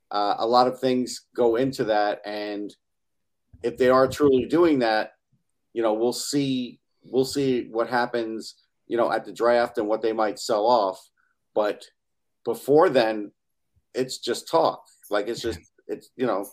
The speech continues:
that's really what it is. And I think a lot of fans have taken it that way. You should take it at face, you shouldn't take it at face value right now. You should wait and,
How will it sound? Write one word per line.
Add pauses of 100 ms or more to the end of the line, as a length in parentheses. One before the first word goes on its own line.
(380)
that's
really
what
it
is.
And
I
think
a
lot
of
fans
have
taken
it
that
way.
You
should (440)
take
it
at
face,
you
shouldn't
take
it
at
face
value
right
now.
You
should
wait
and,